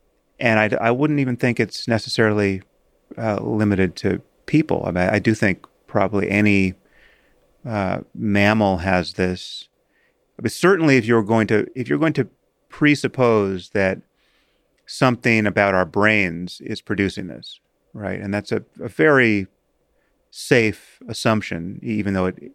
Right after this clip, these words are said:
it, we can't, even though the, you can argue the jury's still out to some degree, then it's very hard to draw a principled line between us and chimps,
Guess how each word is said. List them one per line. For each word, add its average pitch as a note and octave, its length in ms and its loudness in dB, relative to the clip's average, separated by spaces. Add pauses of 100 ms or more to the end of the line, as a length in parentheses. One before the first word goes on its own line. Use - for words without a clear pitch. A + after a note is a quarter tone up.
it, D#2 380 -16
we A2+ 220 -12
can't, G2+ 360 -6 (960)
even A#2 160 0
though G2+ 160 0
the, F#2 400 -8
you G#2 200 -8
can A2+ 120 -2
argue A2 260 4
the G2 80 2
jury's G2 340 0
still G2 180 -2
out G2 280 0 (120)
to G#2+ 100 -14
some F#2 200 -8
degree, F2+ 340 -8 (880)
then C3 500 2
it's A#2 140 0
very C3 320 4
hard A2+ 300 2
to G#2+ 80 0
draw G#2+ 320 2
a F#2+ 40 2
principled G2 520 -2
line G2 380 2
between F2+ 420 -2
us F#2+ 220 0
and E2+ 140 -6
chimps, - 500 -6